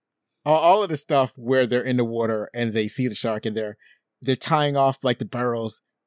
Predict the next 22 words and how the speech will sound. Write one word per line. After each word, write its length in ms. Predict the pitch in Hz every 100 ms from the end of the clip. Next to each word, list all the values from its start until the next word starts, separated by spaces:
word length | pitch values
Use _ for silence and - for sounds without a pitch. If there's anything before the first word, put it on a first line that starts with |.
| _
and 140 | 104 107
shooting 380 | - 151 127
at 120 | 127 -
the 60 |
shark 360 | - 127 120 120
and 80 | 120
all 120 | 123
this 140 | 117
other 160 | 127 120
kind 160 | 127
of 60 | 120
stuff. 160 | 127 117
All 240 | 156 175
of 80 | 156
that, 300 | 135 113 - -
all 160 | 123
of 80 | 117
that 120 | 110
was 120 | 101 101
great. 140 | 110
I 100 | 123
loved 420 | 127 151 147 135